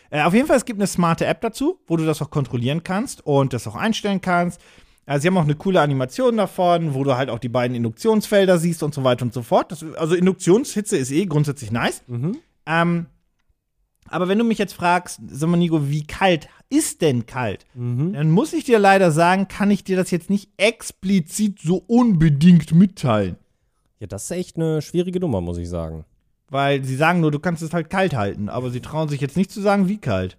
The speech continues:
Speaker 2: Mhm.
Speaker 1: Also
Speaker 2: Kann ich, kann ich nachvollziehen, mu-, muss ich auch ganz ehrlich sein. Aber
Speaker 1: Ah.
Speaker 2: immerhin kann man's auf fünfundsiebzig Grad Sachen erhitzen.
Speaker 1: Also du wirst damit auf jeden Fall nicht dein Eis, okay, also d-, falls dir es noch nicht klar war, dein Eis wird nicht eisig bleiben. Es wird aber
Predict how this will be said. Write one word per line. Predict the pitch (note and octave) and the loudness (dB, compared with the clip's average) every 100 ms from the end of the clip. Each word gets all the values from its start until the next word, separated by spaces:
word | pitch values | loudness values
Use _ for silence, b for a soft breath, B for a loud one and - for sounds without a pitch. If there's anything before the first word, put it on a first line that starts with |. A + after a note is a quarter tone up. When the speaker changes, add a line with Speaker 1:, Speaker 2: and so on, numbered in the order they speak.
| _ | _
Speaker 2:
Mhm. | A#2 A#2 A2+ C3 D3 _ | -6 -4 -4 -6 -12 _
Speaker 1:
Also | A#2 | -8
Speaker 2:
Kann | D3 D#3 D3+ | -8 -8 -8
ich, | |
kann | D3 | -4
ich | E3 D#3 | -4 -2
nachvollziehen, | D3 - A2 - G2 G2+ | -6 -4 -6 -6 -6 -4
mu-, | C3+ C3+ | -4 -2
muss | C#3+ | -6
ich | C#3+ | -6
auch | D3+ | -6
ganz | D3 D3+ | -6 -6
ehrlich | A#2 F#2 F2+ | -6 -6 -4
sein. | F2 E2+ F2 _ _ _ _ _ _ _ _ - | -4 -4 -6 _ _ _ _ _ _ _ _ -14
Aber | A#2 C#3 | -8 -4
Speaker 1:
Ah. | |
Speaker 2:
immerhin | D#3+ F3 E3+ | 0 4 4
kann | G3 F#3+ | 4 2
man's | G#3 | 2
auf | G#3 | 2
fünfundsiebzig | A3 A3+ G#3+ G#3+ G3+ - | 0 0 -4 -6 -12 -4
Grad | G#3+ G#3+ G#3+ G3+ | -2 -2 -6 -12
Sachen | G3 G3+ - E3 | -6 -2 -2 -2
erhitzen. | B2 A2 - - E2 - _ _ _ | 0 -2 -4 -10 -12 -12 _ _ _
Speaker 1:
Also | D#3 E3+ | -2 0
du | F#3+ F#3+ | 0 4
wirst | A3 A#3+ | 2 2
damit | G#3 G3+ | 0 0
auf | E3 G#3 | -2 -2
jeden | A3 | -2
Fall | G#3 F#3+ | 0 0
nicht | A3 - | 0 -2
dein | G#3 G3+ | -4 -4
Eis, | E3 F3+ F3 - - _ _ _ _ _ - | -2 -2 -2 -6 -18 _ _ _ _ _ -8
okay, | E3+ E3+ C3+ E2+ | -6 -4 -6 -2
also | D#3+ D#3+ | -2 -2
d-, | B2+ D#2 - G2+ C3+ - C3+ | -4 -14 -14 -14 -12 -8 -8
falls | - E3 F3 - | 0 2 2 -2
dir | E3 | -6
es | E3 | -4
noch | |
nicht | D#3 D3+ | -6 -4
klar | F3+ F3+ C3 | 2 2 4
war, | B2+ | 2
dein | C3+ C3+ | 0 -4
Eis | F#2+ E3 - | -2 -4 -4
wird | D3+ D#3 | -6 -6
nicht | E3 F3+ - D3 | -4 -4 -6 0
eisig | D3+ D3 D3 - | 0 0 -4 0
bleiben. | D3 A#2 G#2 | 2 2 0
Es | C3 B2+ | -4 -2
wird | F3+ - | -2 0
aber | D#3 D3+ | 2 2